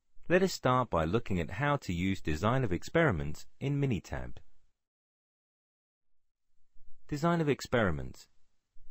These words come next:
In this topic we will cover understanding of design of experiments, or D O E,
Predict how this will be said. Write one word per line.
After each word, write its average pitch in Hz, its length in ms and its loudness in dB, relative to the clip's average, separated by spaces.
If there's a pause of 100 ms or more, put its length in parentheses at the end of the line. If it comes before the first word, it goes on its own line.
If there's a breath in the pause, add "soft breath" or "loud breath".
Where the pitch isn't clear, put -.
(300)
In 110 140 2
this 170 180 2
topic - 500 -2
we 85 80 0
will 82 140 0
cover 110 540 0 (500)
understanding 135 680 2
of 98 80 0
design 104 480 0
of 85 80 -4
experiments, 85 760 -2 (120)
or - 140 -2
D 76 220 -2
O 71 160 0
E, 107 260 -4